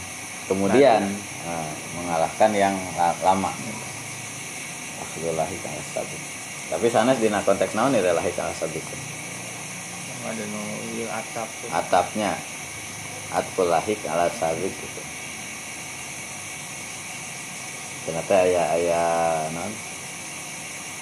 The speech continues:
Speaker 1: Musyawas teh. Innal ladzina amanu, ya, ka dieu.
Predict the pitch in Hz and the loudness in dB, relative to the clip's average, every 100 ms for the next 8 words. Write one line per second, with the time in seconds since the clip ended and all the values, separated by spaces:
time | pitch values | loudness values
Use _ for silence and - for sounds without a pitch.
0 | - 82 92 90 90 - 92 87 - - | -8 -2 4 4 4 2 0 0 -2 -10
1 | - - - - - - - - - - | -10 -10 -10 -10 -10 -10 -10 -10 -10 -10
2 | - - - - - - - - - - | -10 -10 -10 -10 -10 -10 -10 -10 -10 -10
3 | - - - - - - - - - - | -10 -10 -10 -10 -10 -10 -10 -10 -10 -10
4 | - - - - 87 90 90 90 98 95 | -10 -10 -10 -8 0 4 6 6 4 4
5 | 92 95 90 98 113 101 87 82 73 82 | 2 4 2 6 6 6 4 0 0 6
6 | 98 | 8